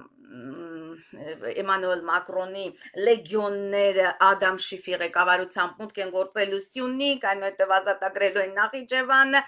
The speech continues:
և ամբողջ Արևելյան Հայաստան, այսինքն՝ գիշեր, ցերեկ դուք, ը, ձեր, ը, YouTube-յան ալիքներով և այլն, տարբեր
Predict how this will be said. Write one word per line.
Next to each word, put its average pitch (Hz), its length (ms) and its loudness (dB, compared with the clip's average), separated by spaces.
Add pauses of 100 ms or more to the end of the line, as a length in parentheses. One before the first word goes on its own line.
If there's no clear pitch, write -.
(280)
և 262 320 2
ամբողջ 202 800 6 (300)
Արևելյան 190 640 4
Հայաստան, 170 560 -2
այսինքն՝ 202 280 -8
գիշեր, 240 580 2
ցերեկ 254 640 4
դուք, 247 340 -6 (400)
ը, 208 160 4 (280)
ձեր, 208 440 -2
ը, 185 920 0
YouTube-յան 233 680 2
ալիքներով 240 800 0
և 190 180 -6
այլն, 240 400 2
տարբեր 202 560 2